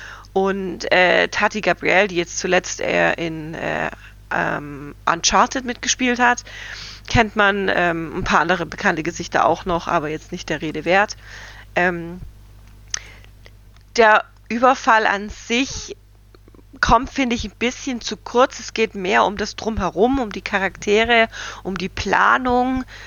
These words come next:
um die Umsetzung im theoretischen Sinne. Und erst relativ am Ende der Serie kommt eigentlich wirklich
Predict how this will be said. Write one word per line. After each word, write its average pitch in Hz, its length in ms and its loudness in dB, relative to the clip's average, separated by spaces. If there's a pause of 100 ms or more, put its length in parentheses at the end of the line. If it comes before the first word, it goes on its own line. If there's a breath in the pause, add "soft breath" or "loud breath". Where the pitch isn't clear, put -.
(220 loud breath)
um 214 440 2 (220)
die 196 200 -4 (140)
Umsetzung 233 1160 0
im 185 220 0
theoretischen 214 760 0
Sinne. 269 580 2 (800 loud breath)
Und 214 220 6
erst - 580 2
relativ 208 380 2
am 185 120 2
Ende 196 300 2
der 180 120 0
Serie 170 520 0
kommt - 380 -4
eigentlich 147 380 -2
wirklich 175 460 -2